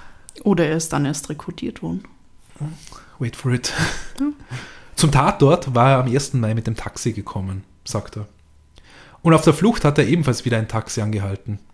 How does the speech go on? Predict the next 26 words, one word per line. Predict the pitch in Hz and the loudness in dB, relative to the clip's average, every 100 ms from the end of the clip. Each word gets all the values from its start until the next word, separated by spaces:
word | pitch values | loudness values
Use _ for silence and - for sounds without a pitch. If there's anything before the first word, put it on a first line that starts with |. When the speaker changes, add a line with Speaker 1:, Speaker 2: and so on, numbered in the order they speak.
| _ _ | _ _
Speaker 2:
und | 117 | -8
sich | 110 - | -6 -6
damit | 104 110 110 | -4 -4 -6
aus | - | -6
dem | 107 | -6
Weg | 95 98 | -6 -6
gemacht. | 107 101 101 - | -6 -6 -8 -10
Oder | - 110 | -6 -4
eigentlich | 107 127 | 0 0
hat | 113 | 0
er | 113 | -4
gesagt, | - 120 - - - | -2 -4 -4 -16 -14
zwei | - 101 | -4 -4
Taxis, | - 92 - 90 - | -4 -8 -8 -12 -10
ja, | 101 - | -10 -10
damit | 104 95 101 | -12 -10 -12
er | 98 - - - - - - - | -12 -14 -18 -20 -18 -18 -16 -8
seine, | 113 101 98 - - - | -4 -2 -2 -4 -12 -16
seine | - - 101 101 | -10 -4 -2 -2
Herkunft | 95 104 107 101 | -2 0 -2 -2
und | 101 | -2
sein | 104 98 | -2 -4
Ziel | - 104 95 | -2 -2 -2
besser | 95 - | -4 -6
verschleiern | - - 87 95 | -6 -6 -6 -6
kann. | 101 104 | -6 -8